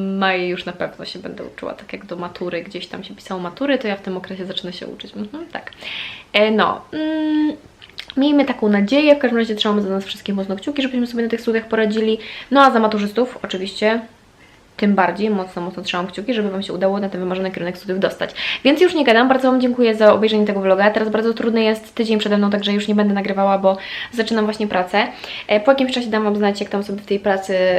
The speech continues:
radzę, ale w każdym razie mega się cieszę, bo wiecie, jest to praca z dziećmi, czyli coś, co lubię i co faktycznie mnie jakby interesuje. I,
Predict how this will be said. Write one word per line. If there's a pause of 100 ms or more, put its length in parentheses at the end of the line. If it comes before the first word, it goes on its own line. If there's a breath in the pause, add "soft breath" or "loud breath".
(100)
radzę,
ale
w
każdym
razie
mega
się
cieszę,
bo (180)
wiecie,
jest
to
praca
z
dziećmi,
czyli
coś,
co
lubię
i
co
faktycznie
mnie
jakby
interesuje. (420 loud breath)
I,